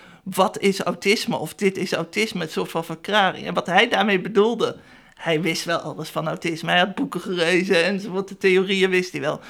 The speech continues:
Maar wat hij daarmee bedoelde, en dat wil ik ook overbrengen op onze cliënten hier, we hebben jou nodig. Wij doen het vanuit onze expertise,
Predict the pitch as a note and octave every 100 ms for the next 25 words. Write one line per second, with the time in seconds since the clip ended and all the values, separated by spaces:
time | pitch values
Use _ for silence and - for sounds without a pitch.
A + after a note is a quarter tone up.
0 | - - F3 F#3 F#3 F3+ F3 E3 E3+ G#3+
1 | A#3 F3 E3 F3+ F3+ F3+ F3 G3 - F#3+
2 | F#3+ A3 E3+ E3+ D#3+ D#3 - C4+ D#4 -
3 | E3+ D3+ C#3+ D#3+ C#3 D#3 G#3+ B3 _ -
4 | _ _ _ _ _ _ _ A3+ C#4 A#3+
5 | A#3 C#4+ B3+ C#4 E4 E4+ D3+ - - _
6 | _ - G3 F#3 D4 D#4+ B3+ G#3 F3 F#3
7 | E3+ E3 A3+ D4+ - - C4 - C4+ D4
8 | D4+ D4+ A#4